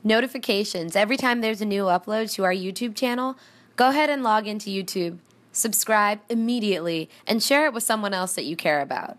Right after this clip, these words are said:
Because isn't sharing Sundays with C really caring about someone? From the desk of C,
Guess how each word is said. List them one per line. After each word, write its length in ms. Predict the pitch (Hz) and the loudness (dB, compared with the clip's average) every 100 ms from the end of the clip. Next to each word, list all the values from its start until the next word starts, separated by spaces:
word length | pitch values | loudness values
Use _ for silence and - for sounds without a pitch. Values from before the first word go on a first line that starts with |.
| - | -12
Because 440 | 190 220 202 - - _ _ _ _ _ _ _ | -4 -2 -2 -6 -10 _ _ _ _ _ _ _
isn't 280 | - 208 285 | -4 -2 -2
sharing 360 | 269 220 214 220 | -4 -4 -4 -4
Sundays 500 | - 196 190 196 185 | -4 -4 -4 -6 -8
with 140 | 175 | -4
C 460 | - - 170 208 214 _ _ _ _ - | -2 0 0 -2 -10 _ _ _ _ -12
really 380 | - 165 175 185 | -4 -2 -2 -4
caring 380 | 175 175 185 | -4 -4 -2
about 280 | 208 220 220 | -4 -4 -4
someone? 460 | - 233 240 254 254 - _ - _ _ _ _ _ _ _ _ _ _ | -4 -6 -6 -8 -12 -20 _ -20 _ _ _ _ _ _ _ _ _ _
From 320 | - 254 247 | -4 0 2
the 60 | 247 | 0
desk 280 | 240 214 - | -2 -4 -4
of 80 | 185 | -4
C, 380 | - 175 147 | -2 -4 -6